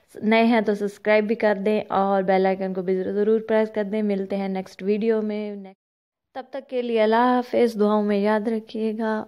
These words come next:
और चैनल को सब्सक्राइब भी कर दें ताकि आपके पास ये थोड़े टाइम में बनने वाली, कम वक्त में बनने वाली बहुत ही मज़ेदार सी रेसिपीज़ की वीडियो आप तक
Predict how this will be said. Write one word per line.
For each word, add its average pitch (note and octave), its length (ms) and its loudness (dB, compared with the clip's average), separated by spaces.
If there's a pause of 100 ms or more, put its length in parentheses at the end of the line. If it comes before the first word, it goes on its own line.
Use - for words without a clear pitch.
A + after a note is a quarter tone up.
(100)
और F#3 580 -4
चैनल G3 340 -4
को F#3+ 160 -8
सब्सक्राइब G3+ 560 -2
भी G#3 80 -4
कर G3+ 200 -4
दें G#3 300 -8
ताकि G3 320 -6
आपके F#3+ 440 -6
पास F#3+ 360 -6
ये F#3 260 -4 (520)
थोड़े C#4+ 320 6 (760)
टाइम G#3+ 240 0
में G#3+ 220 0
बनने G#3+ 320 2
वाली, G#3 320 0 (180)
कम C#4 260 -2
वक्त A3 260 -2
में G#3 180 -2
बनने G#3 240 0
वाली G3+ 280 -2 (120)
बहुत G#3+ 240 -4
ही G3+ 60 -2
मज़ेदार G3 460 -2
सी G3 180 -6
रेसिपीज़ F#3+ 680 -6
की G3 160 -6 (500)
वीडियो G3+ 360 2
आप F3 340 -2
तक E3+ 140 -4